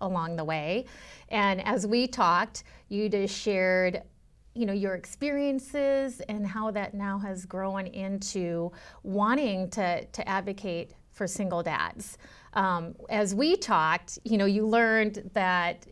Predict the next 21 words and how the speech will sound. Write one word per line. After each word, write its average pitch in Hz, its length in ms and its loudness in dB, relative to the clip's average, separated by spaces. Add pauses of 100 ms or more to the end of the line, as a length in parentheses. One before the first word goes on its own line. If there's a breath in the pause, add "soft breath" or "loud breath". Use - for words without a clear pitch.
you 226 120 -2
know, 196 120 2
initially 226 600 6
you 202 140 2
were 185 140 0
like, 170 220 -2
"I 208 80 -6
don't 247 160 -4
know 262 100 -4
where 262 160 -4
your 262 140 -6
stance 262 540 -4
is," 240 380 2 (260 loud breath)
but 214 160 0
then 220 140 2
you 214 140 2
learned 233 360 0
that 170 400 -2 (120)
I 214 140 0
am 247 180 0
really 185 540 -4